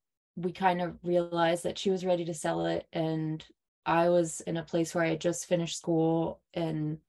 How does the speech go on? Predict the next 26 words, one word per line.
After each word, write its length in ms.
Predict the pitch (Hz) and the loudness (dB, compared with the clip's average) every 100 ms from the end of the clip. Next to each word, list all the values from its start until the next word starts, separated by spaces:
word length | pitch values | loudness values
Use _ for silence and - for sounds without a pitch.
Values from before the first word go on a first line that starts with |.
| _ _ _ _ _ - | _ _ _ _ _ 2
really 280 | 185 196 | 6 6
ready 300 | 180 170 175 | 6 4 2
to 340 | 170 170 170 - | 2 0 0 -4
start 440 | - 180 165 - _ _ _ _ _ _ _ | -4 -2 -2 -6 _ _ _ _ _ _ _
my 180 | 180 175 | 0 2
own 220 | 170 170 | 2 0
farm, 600 | - 160 151 160 175 180 - - | 2 4 4 2 -2 -6 -8 0
um, 380 | 165 156 160 156 - | 2 2 0 -4 -2
with 220 | 170 170 | 2 2
her 140 | 175 160 | 2 0
help. 460 | 165 165 156 - _ _ _ _ _ _ _ _ | 2 2 0 -6 _ _ _ _ _ _ _ _
And 560 | 165 160 151 147 147 - - _ _ _ _ _ _ | 2 2 2 -2 -4 -8 -16 _ _ _ _ _ _
it, 240 | 180 165 - _ | 4 4 -2 _
it, 180 | 180 175 | -6 2
part 220 | 214 233 | 4 4
of 100 | 220 | 4
it 140 | 202 | 2
came 240 | - 202 202 | 2 2 2
from 460 | 208 180 175 170 - _ 170 - | 0 0 -2 -6 -12 _ -18 -4
being 280 | 196 202 202 | 0 0 0
in 120 | 269 | 0
vegetable 640 | 160 160 190 180 185 180 | -2 -2 -4 0 0 -2
gr-, 120 | - - - - | -6 -8 -10 -2
growing 480 | 185 185 185 185 | 2 2 2 0
and 140 | 170 156 | -2 -2
farming. 580 | 180 175 180 185 190 | -2 -2 -4 -6 -8